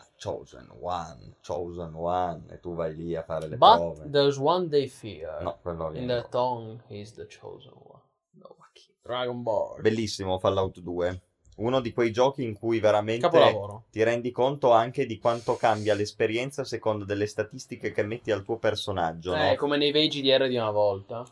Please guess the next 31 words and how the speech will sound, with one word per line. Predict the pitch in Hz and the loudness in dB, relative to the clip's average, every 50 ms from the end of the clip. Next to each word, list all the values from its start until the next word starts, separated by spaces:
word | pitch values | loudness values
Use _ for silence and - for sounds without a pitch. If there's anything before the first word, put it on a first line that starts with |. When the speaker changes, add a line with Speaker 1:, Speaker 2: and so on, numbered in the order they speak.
| - _ | -18 _
Speaker 1:
Quello | - 101 95 95 95 90 | -4 -2 2 2 4 4
è | 87 87 87 87 87 | 4 2 0 -2 -2
quello | - 104 95 92 92 | 0 0 0 0 0
che | 95 104 | 0 0
veramente | 95 98 98 95 95 95 98 95 95 - 98 | 2 2 2 2 0 -2 -4 -4 -4 -4 -2
te | - 101 | -2 -2
lo | 92 95 92 | -2 -2 0
fa | - 104 | 0 0
apprezzare | 98 98 - 101 98 95 - - 101 95 | 0 2 0 -2 -2 -2 0 0 0 0
ancora | 92 92 92 - 101 92 92 87 | -2 -4 -2 0 0 2 4 4
oggi, | 85 85 85 85 87 92 | 2 2 0 -4 -8 -10
che | 87 - 104 | -4 0 2
hai | 98 98 98 | 2 2 2
dei | 95 98 98 95 | 0 -4 -4 -2
gameplay, | 95 101 101 98 98 - 104 104 104 101 | -4 -4 -4 -4 -6 -4 -2 -2 -2 0
dei | 101 104 101 | -2 -2 0
long | 101 104 107 110 107 107 104 | 2 2 2 2 0 -2 -4
play | - - 104 104 104 107 107 104 | -2 -2 0 2 2 2 0 -4
diversi | 98 98 92 104 107 107 113 120 123 - - - 117 | -8 -6 -2 0 2 4 2 2 0 -4 -6 -4 -2
a | 110 104 | 0 0
seconda | - - 95 - 104 98 98 98 | 0 -2 -2 -2 -2 -2 -2 -2
di | 95 92 92 | -6 -6 -4
come | - 98 95 98 98 98 95 92 90 80 - - _ _ _ _ - - | -2 0 0 0 0 0 -2 -2 -2 -4 -6 -10 _ _ _ _ -20 -18
ti | - - 101 | -14 -12 -12
specchi | 98 - _ - 98 98 - - 101 | -12 -8 _ -4 -4 -4 -6 -10 -12
il | 92 82 | -12 -12
P | - - 85 | -12 -14 -16
G. | 78 - 73 64 - _ _ _ _ - | -14 -16 -18 -20 -20 _ _ _ _ -16
Mm. | 98 92 85 - _ _ _ _ _ _ _ _ _ _ _ _ _ _ _ | -14 -14 -14 -16 _ _ _ _ _ _ _ _ _ _ _ _ _ _ _
Molto | 98 98 98 98 104 90 | -6 -6 -4 -4 -6 -6
figo. | - 87 76 76 80 82 82 82 | -6 -8 -10 -8 -8 -8 -8 -10